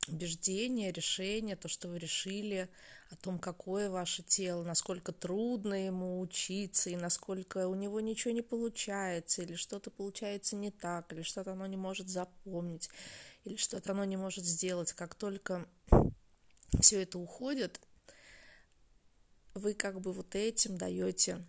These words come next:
себе позволение увидеть и телу проявить те возможности, которые правда в нём есть. И это вообще,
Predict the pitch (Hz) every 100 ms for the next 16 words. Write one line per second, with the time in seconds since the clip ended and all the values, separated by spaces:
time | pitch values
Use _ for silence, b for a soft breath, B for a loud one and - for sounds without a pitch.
0 | - - - 185 196 190 180 175 180 175
1 | 196 214 196 - 175 165 185 214 185 160
2 | - - _ _ - 185 175 175 - 196
3 | 202 180 - 180 160 160 180 175 - 160
4 | 156 - 180 226 240 - - 175 165 156
5 | - 156 160 220 208 180 165 160 170 170
6 | 165 156 - - - - B B B B
7 | - 180 - 180 190 175 175 - 185 180